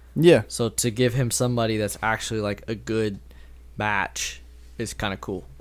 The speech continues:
Speaker 1: Yeah.
Speaker 2: Yep. Especially 'cause she, like, takes him down a notch, you know? So.
Speaker 1: Mm-hmm.
Speaker 2: And just learning the, like, backstory of, like, Hela and all that was very interesting.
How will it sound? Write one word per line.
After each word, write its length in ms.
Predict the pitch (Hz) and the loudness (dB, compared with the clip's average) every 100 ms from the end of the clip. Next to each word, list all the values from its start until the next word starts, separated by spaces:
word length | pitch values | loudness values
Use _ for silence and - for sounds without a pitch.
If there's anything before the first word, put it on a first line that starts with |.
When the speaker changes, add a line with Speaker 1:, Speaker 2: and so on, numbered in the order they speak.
| - - | -14 2
Speaker 1:
Yeah. 140 | 123 - - - - - | 2 2 -6 -20 -20 -8
Speaker 2:
Yep. 140 | 156 - - - - - - - - | -6 -6 -14 -20 -20 -20 -20 -20 -20
Especially 400 | - 156 139 139 | -2 0 4 2
'cause 180 | 127 120 | 4 2
she, 220 | - 117 | 0 -2
like, 320 | 107 104 101 - - - | 0 -2 -4 -12 -18 -4
takes 260 | 117 110 | -4 -4
him 120 | 107 | -2
down 220 | 104 143 131 | 4 4 4
a 40 | |
notch, 520 | 104 92 92 - - - - - - - | 2 0 0 -4 -8 -14 -20 -20 -14 -6
you 100 | 107 | -2
know? 180 | 107 123 - - - - - - | -2 -4 -12 -20 -20 -20 -20 -20
So. 260 | - 80 - - - - - - - - - - - - | -16 -16 -16 -20 -20 -20 -20 -20 -20 -20 -20 -20 -20 -6
Speaker 1:
Mm-hmm. 280 | 123 113 113 | -2 0 2
Speaker 2:
And 140 | 175 | 4
just 220 | 165 170 147 | 6 6 8
learning 320 | 147 151 139 | 6 8 6
the, 80 | 127 | 6
like, 280 | 117 110 | 4 4
backstory 600 | 117 110 117 - 123 120 113 | 6 4 4 0 2 2 2
of, 80 | 104 | 0
like, 160 | 104 | -4
Hela 300 | 113 110 113 | -2 0 0
and 120 | 117 | 0
all 140 | 117 113 | 0 2
that 160 | 113 | 2
was 140 | 117 107 | 0 -2
very 240 | 110 110 | -2 -2
interesting. 520 | 104 - 117 113 117 | -2 -6 -6 -4 -6